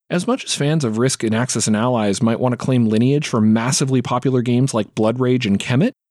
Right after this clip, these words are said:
it's entirely possible those games never would have seen the light of day had Catan not triggered the avalanche. Dry Euros make up the largest segment of my collection. That cube-pushing, resource-trading, influence-peddling, route-building, brain-burning multiplayer solitaire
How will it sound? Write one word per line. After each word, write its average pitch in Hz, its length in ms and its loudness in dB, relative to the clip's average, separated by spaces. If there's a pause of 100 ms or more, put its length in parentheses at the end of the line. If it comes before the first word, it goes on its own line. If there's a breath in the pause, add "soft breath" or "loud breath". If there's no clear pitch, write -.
it's - 160 -4
entirely 226 460 0
possible 180 440 -2
those 160 200 0
games 165 260 0
never 147 180 2
would 156 140 2
have 135 80 -2
seen 151 200 2
the 135 60 2
light 127 220 2
of 113 140 -4
day 156 300 0
had 127 200 -4
Catan 160 440 0
not 110 200 0
triggered 104 300 -4
the 101 100 2
avalanche. - 640 -4 (180)
Dry 175 300 -2
Euros 156 560 2
make 147 220 0
up 170 100 -6
the 165 80 -4
largest 135 540 0
segment 123 320 0
of 110 80 4
my 104 160 2
collection. - 560 -4 (240)
That 226 240 -4
cube-pushing, 147 1160 0
resource-trading, 127 1040 0 (100)
influence-peddling, 156 1200 2
route-building, 151 1120 0
brain-burning 156 840 2
multiplayer 139 580 0
solitaire 143 600 0